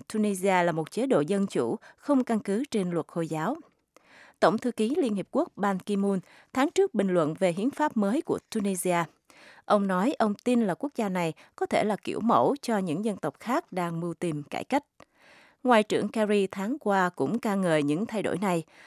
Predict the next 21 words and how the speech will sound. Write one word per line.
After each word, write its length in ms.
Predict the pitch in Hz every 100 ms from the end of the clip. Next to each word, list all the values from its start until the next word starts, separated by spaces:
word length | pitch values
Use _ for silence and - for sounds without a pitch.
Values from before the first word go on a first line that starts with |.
| -
Ông 220 | - 262
nói 240 | 247 247 302
hiến 140 | 254 320 -
pháp 240 | 285 370 - - _
và 240 | - 196 190
một 200 | 180 175
chính 140 | 247
phủ 180 | - -
tạm 200 | - 143 160
quyền 220 | 190 175 156 - -
là 140 | - 185
cột 280 | - 160 233
mốc 180 | 320
lịch 120 | 220 160
sử 280 | - 113 175
trong 140 | 226 190
việc 180 | 175 -
chuyển 220 | - 180
đổi 200 | 165 180
dân 180 | 202 175
chủ 240 | 123